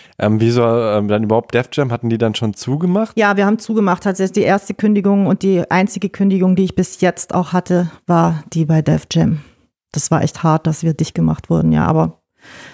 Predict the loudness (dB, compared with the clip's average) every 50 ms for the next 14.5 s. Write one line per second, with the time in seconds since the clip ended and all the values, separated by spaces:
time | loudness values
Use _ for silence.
0 | -18 _ -2 -2 -2 0 2 0 2 2 2 2 2 2 0 2 2 2 2 2
1 | 2 0 -2 -2 -4 -4 -2 0 0 0 0 0 -2 -4 -4 -2 0 0 0 0
2 | 0 0 0 2 2 0 -2 -2 -2 0 0 0 2 0 -2 -2 -4 -8 -6 -4
3 | -2 0 2 2 0 -2 -2 -2 -2 0 0 0 2 2 2 2 2 2 2 2
4 | 2 0 -2 -6 _ _ -12 -4 -2 -2 0 2 0 0 0 0 2 0 0 0
5 | 0 0 0 -2 0 0 -2 0 0 0 0 0 2 2 2 2 2 0 0 0
6 | 0 0 0 -2 -2 0 -2 0 0 0 -2 -2 0 0 0 0 0 0 0 0
7 | 0 0 0 -2 -2 0 0 -2 0 0 0 0 0 -2 -6 -8 -4 -2 0 0
8 | 2 0 -2 -2 -8 -20 -20 -20 -20 -20 -20 -20 -20 -20 -20 -20 _ -6 -2 0
9 | 2 2 2 0 -2 0 0 2 2 2 0 2 2 0 0 0 -2 -4 -2 -2
10 | -2 -2 -4 -6 -6 -6 -4 -4 -4 -4 -6 -8 -8 -8 -10 -8 -4 -2 -2 -2
11 | -2 -2 -2 0 0 0 0 -2 -2 -2 0 -2 -2 -2 -2 -2 0 2 2 2
12 | 0 -4 -2 0 0 0 0 0 0 0 0 2 2 0 0 0 0 0 0 0
13 | 0 0 2 2 2 0 0 0 0 0 -2 -2 -2 0 2 2 2 0 -2 -4
14 | -2 -2 0 0 0 0 0 -2 -4